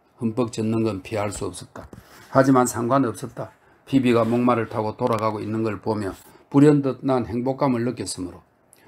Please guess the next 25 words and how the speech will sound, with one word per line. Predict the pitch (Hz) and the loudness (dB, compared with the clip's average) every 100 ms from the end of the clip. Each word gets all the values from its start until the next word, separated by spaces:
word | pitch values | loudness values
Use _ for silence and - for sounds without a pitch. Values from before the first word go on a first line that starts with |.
| _ | _
너무 | 117 120 143 151 | 4 6 8 6
행복해서 | 113 123 120 135 120 113 | 4 -2 -2 -4 -6 -6
큰 | 143 | -4
소리를 | 139 147 127 117 | -2 -2 -2 -2
마구 | 98 101 127 | -4 -4 -4
지르고 | 127 120 127 120 | -4 -4 -2 -4
싶을 | - - 113 | -6 -8 -8
정도였다. | 101 95 95 90 - - _ - _ - | -6 -6 -6 -8 -10 -20 _ -20 _ 2
왜 | 107 | 4
그랬는지는 | 110 123 123 120 117 117 | 6 6 6 4 2 -2
모르겠다. | 98 95 107 110 - _ _ _ - | -2 -6 -8 -10 -14 _ _ _ -4
그냥 | 120 113 104 | 2 2 2
피비가 | - 117 110 101 - | -4 -2 -2 -4 -6
파란 | - 110 127 131 | -4 -2 0 -2
코트를 | 147 143 120 123 | -6 -6 -4 -2
입고 | 123 131 135 - - - | -2 -2 -2 -4 -18 2
회전 | 113 123 135 | 2 6 6
목마 | 139 139 135 | 8 6 4
위에서 | 127 123 117 117 | 2 -2 -4 -8
빙글빙글 | 110 110 120 120 127 127 120 | -6 -4 -4 -2 -2 -2 -4
도는 | 104 117 | -4 0
모습이 | 127 131 110 113 | 2 0 -2 -2
너무 | 104 104 123 143 | -2 0 4 4
예뻐 | 113 101 123 | 2 -2 -4
보였다. | 104 98 87 - | -4 -6 -8 -16